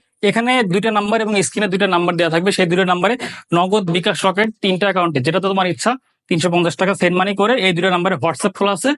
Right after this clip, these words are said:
নক দিবা, আমরা চেক করে তোমাকে রুটিন সহ যাবতীয় আমাদের যে সাজেশন পিডিএফ যা আছে সবই তোমাদের দিয়ে দিব ইনশাল্লাহ। সার্বিক্ষণের জন্য তো মনে করো যে আমরা তো আছি তোমাদের সাথে। এই ছিল হচ্ছে আজকের ভিডিওর মেইন কথাবার্তা। সর্বশেষ কথাবার্তা এটাই বলবো যে হাতে যেহেতু এখন তিন মাস সময় আছে, এখন থেকে চাইলে অনেক ভালো কিছু করা সম্ভব।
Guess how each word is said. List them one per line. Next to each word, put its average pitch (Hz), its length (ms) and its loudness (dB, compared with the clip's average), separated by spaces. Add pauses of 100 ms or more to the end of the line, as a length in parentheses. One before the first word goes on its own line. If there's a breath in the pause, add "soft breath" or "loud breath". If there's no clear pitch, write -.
(500 loud breath)
নক 175 180 2
দিবা, 226 220 0 (460)
আমরা 175 280 2
চেক 202 220 0
করে 247 140 0
তোমাকে 196 260 0
রুটিন 175 280 0
সহ 196 240 0
যাবতীয় 175 420 0
আমাদের 170 220 -2
যে 175 80 0
সাজেশন 175 380 -2
পিডিএফ 180 280 0
যা 175 180 -2
আছে 175 220 -2 (360 loud breath)
সবই 180 240 -2
তোমাদের 170 240 -2
দিয়ে 165 140 -2
দিব 131 180 -2
ইনশাল্লাহ। 120 340 -6 (140)
সার্বিক্ষণের 202 560 0
জন্য 208 220 0
তো 202 100 -2
মনে 196 180 2
করো 180 140 2
যে 175 60 0
আমরা 165 220 0
তো 165 100 -2
আছি 151 180 -2
তোমাদের 131 260 -2
সাথে। 139 300 -6
এই 208 120 2
ছিল 240 200 -2
হচ্ছে 240 200 -2
আজকের 208 360 -2
ভিডিওর 190 400 0
মেইন 202 240 0
কথাবার্তা। 214 500 0 (240 loud breath)
সর্বশেষ 214 460 0
কথাবার্তা 226 380 0
এটাই 214 160 0
বলবো 226 240 -2
যে 226 60 0
হাতে 180 220 -2
যেহেতু 202 220 0
এখন 208 160 0
তিন 190 160 -2
মাস 202 140 0
সময় 202 240 0
আছে, 185 140 0
এখন 185 200 0
থেকে 196 140 2
চাইলে 190 240 0
অনেক 185 180 0
ভালো 160 180 0
কিছু 170 120 0
করা 185 160 2
সম্ভব। 202 300 0